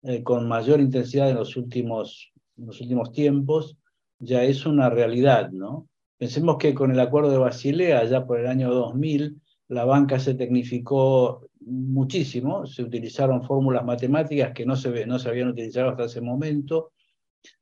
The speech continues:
básicamente para determinar los niveles de riesgo y en función de esos niveles de riesgo de las carteras de las entidades,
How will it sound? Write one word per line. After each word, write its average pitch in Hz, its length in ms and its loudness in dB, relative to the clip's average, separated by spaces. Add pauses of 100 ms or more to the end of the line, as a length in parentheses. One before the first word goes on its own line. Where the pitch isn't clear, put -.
básicamente 160 720 2
para 156 220 4
determinar 131 580 2
los 131 160 0
niveles 123 540 -2
de 120 100 -2
riesgo 147 640 2 (300)
y 131 100 -2
en 123 80 -2
función 131 520 0
de 123 80 4
esos 127 240 0
niveles 127 420 0
de 131 120 0
riesgo 127 440 2
de 113 120 0
las 113 140 -2
carteras 120 500 0
de 113 60 -2
las 107 200 -6
entidades, 135 640 -2